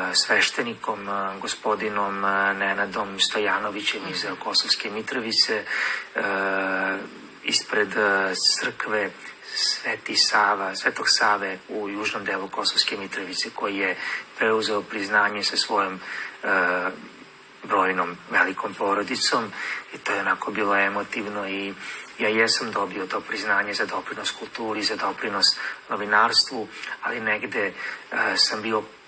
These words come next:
ponosan na, na, na, na činjenicu da mogu dobiti priznanje u prisustvu takvog sveštenika koji, e, sam čuva crkvu Svetog Save u Kosovskoj Mitrovici,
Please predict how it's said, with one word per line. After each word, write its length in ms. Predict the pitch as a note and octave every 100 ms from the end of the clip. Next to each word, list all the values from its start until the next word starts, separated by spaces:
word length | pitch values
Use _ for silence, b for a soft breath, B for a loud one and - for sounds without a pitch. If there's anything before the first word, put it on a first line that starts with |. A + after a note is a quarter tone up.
| - - -
ponosan 760 | B2+ B2 B2 - - A2 G#2 G#2
na, 360 | G2+ G2 F#2+ F#2+ B B - -
na, 400 | - G2+ G2 G2+
na, 260 | G2+ G2
na 120 | G2 G2
činjenicu 580 | - C3+ C3+ A#2 A2 -
da 340 | A2 G#2+ G2 G2+ B B
mogu 260 | B2 G#2+ A#2+
dobiti 420 | - - B2 B2
priznanje 600 | - A2 G2+ - - G#2
u 80 | G2+
prisustvu 760 | - A#2 A2 - - A#2 G#2+ B B B - - -
takvog 360 | - - - -
sveštenika 800 | - - - - A2+ A2 - G#2+
koji, 300 | - G#2+ G#2
e, 460 | G2+ - - - - G2 F#2+ F2+
sam 580 | - - A#2 G#2+ F#2+ F2+ - - -
čuva 420 | - C3 A2 F2+ -
crkvu 420 | - - - -
Svetog 340 | - - - -
Save 380 | - G#2+ G#2 G2
u 80 |
Kosovskoj 540 | F#2+ G#2 - A#2 - A2+
Mitrovici, 760 | G#2+ G#2+ B2 G#2+ G#2 - G#2+